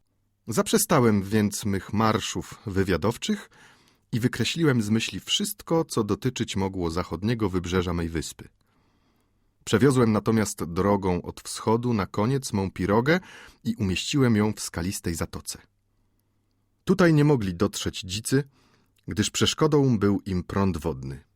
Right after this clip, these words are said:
Warunki, w których teraz żyłem, odwiodły mnie oczywiście od pożytecznych wynalazków i przedsięwzięć – a cała moja uwaga poświęcona została wyłącznie bezpieczeństwu osobistemu.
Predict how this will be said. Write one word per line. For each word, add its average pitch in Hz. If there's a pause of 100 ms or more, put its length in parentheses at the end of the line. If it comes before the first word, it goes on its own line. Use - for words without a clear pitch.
(1080)
Warunki, 170
w -
których 120
teraz 131
żyłem, 107 (680)
odwiodły 151
mnie 135
oczywiście 113
od -
pożytecznych 101
wynalazków 92
i 135
przedsięwzięć – - (460)
a 107
cała 131
moja 104
uwaga 135
poświęcona 98
została 90
wyłącznie 113
bezpieczeństwu 107
osobistemu. 82